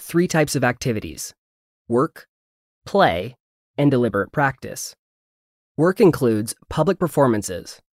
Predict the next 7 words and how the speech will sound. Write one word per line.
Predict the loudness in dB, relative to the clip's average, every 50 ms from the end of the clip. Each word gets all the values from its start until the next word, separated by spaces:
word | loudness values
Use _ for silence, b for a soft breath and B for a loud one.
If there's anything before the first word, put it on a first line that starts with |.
| _ _ -4
and | -2 0
other | 2 2 4 4 4
activities | 2 2 0 0 0 0 0 0 -2 -2 -4 -4 -6 -10 -8 _
motivated | 0 2 4 4 4 2 2 0 0 0 -2 -2
by | -2 -4 -4
external | -4 -4 -6 -8 -6 -4 -4 -2 -2 -2 -2
rewards. | -2 -4 -4 -2 0 0 0 0 0 -4 -8 -14 -16